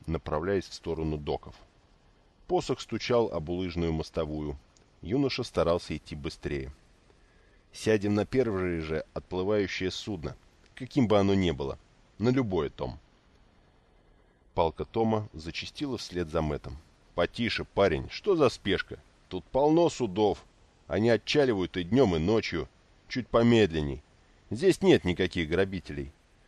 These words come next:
«Проклятие, Том! Мы сядем на первое же попавшееся судно, даже если оно идет ко дну». «Если они не грабители,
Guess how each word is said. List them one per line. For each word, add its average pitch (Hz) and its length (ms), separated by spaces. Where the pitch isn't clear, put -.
«Проклятие, 104 580
Том! 82 380
Мы 95 140
сядем 104 360
на 107 140
первое 120 420
же 92 140
попавшееся 101 760
судно, 82 460
даже 95 340
если 95 340
оно 92 300
идет 87 220
ко 90 160
дну». 85 260
«Если 78 320
они 87 180
не 90 140
грабители, 104 640